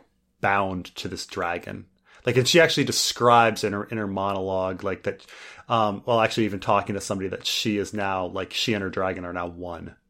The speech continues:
Um, so it's definitely, like, you know, more of that, you know, how we were talking about with House of the Dragon, like, like, Daemon being hit and the dragon feeling the pain and that kind of stuff. There was definitely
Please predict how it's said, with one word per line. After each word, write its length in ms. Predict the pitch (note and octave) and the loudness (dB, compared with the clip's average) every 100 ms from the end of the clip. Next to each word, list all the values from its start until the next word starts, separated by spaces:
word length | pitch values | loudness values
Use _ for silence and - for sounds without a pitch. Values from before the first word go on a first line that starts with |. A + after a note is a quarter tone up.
| _ _ _ _ _ _ _ _ | _ _ _ _ _ _ _ _
Um, 520 | A#2 G#2+ G#2 F#2+ F2+ _ _ _ _ _ _ - | 0 2 2 -2 -8 _ _ _ _ _ _ -6
so 220 | - C#3 | 4 6
it's 100 | A#2+ | 8
definitely, 320 | D#3 C3 B2 | 4 6 4
like, 320 | G#2+ G2 - _ _ _ - _ - | 4 2 -4 _ _ _ -20 _ -4
you 140 | A2+ | 0
know, 140 | G#2+ | 0
more 480 | G2+ A2+ B2 B2 A#2+ | 0 4 8 10 10
of 200 | A2 G2 | 6 4
that, 540 | - G#2+ G2+ - - - | 6 6 6 2 -10 -8
you 80 | C3 | -2
know, 60 | A#2 | 4
how 120 | A2+ | 4
we 60 | G#2 | 4
were 60 | |
talking 280 | - G#2+ G#2 | 4 2 2
about 160 | G2+ F#2+ | 0 -2
with 120 | F#2 | 2
House 220 | G#2 G2 | 0 0
of 60 | G2+ | -6
the 60 | |
Dragon, 600 | - G2+ F#2+ F#2+ F#2 F#2 | -6 -2 0 0 -2 -4
like, 300 | F2+ F2+ - _ _ _ - | -4 -6 -12 _ _ _ -6
like, 260 | G2+ - - _ - | -6 -6 -18 _ 2
Daemon 340 | A2 G#2 G2 | 2 2 -2
being 220 | G2 F#2 | -2 -4
hit 480 | F#2 A2+ F#2+ - - _ _ _ _ - | -4 -4 -4 -6 -14 _ _ _ _ -6
and 180 | G2+ | -4
the 60 | G2 | -4
dragon 440 | F2+ G2+ G2 F#2+ | 0 2 2 0
feeling 320 | F#2 A2+ F#2 F#2 | -2 -2 -2 -4
the 80 | |
pain 360 | F2+ G#2 F#2+ F2+ | -6 -6 -6 -8
and 100 | F2 | -8
that 140 | F2+ - | -8 -8
kind 140 | F2+ | -12
of 80 | - | -10
stuff. 360 | - F#2 - | -6 -6 -4
There 100 | - | -2
was 120 | G#2 - | 0 2
definitely 260 | A2+ G2+ | 2 0